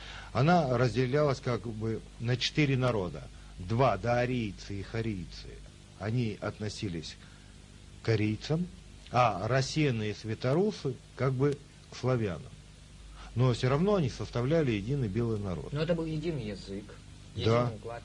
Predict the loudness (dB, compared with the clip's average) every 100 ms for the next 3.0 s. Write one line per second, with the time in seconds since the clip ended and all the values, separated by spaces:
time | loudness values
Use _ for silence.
0 | -10 -8 -8 -8 -8 -8 -8 -8 -10 -8
1 | -8 -8 -8 -10 -10 -12 -12 -12 -14 -16
2 | -4 2 6 6 6 2 -4 -4 -2 -4